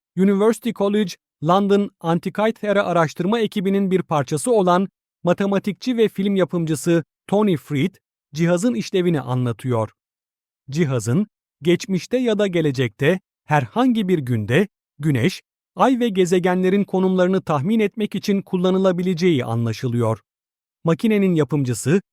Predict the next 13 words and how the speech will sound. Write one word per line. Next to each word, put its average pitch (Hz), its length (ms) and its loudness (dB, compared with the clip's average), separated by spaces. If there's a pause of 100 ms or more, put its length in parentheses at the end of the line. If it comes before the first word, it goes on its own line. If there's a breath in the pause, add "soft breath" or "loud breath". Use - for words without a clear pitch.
(200)
makineyi 202 540 0
bu 233 100 0
cisimlerin 208 640 0
bilinen 196 340 0
konumlarına 190 560 2
göre 180 260 0
kalibre 175 360 0
etmek 180 360 -4
zorunda 175 400 0
kalacaktı. 117 720 -4 (720)
Kullanıcı 220 520 0
daha 190 220 0
sonra, 127 440 0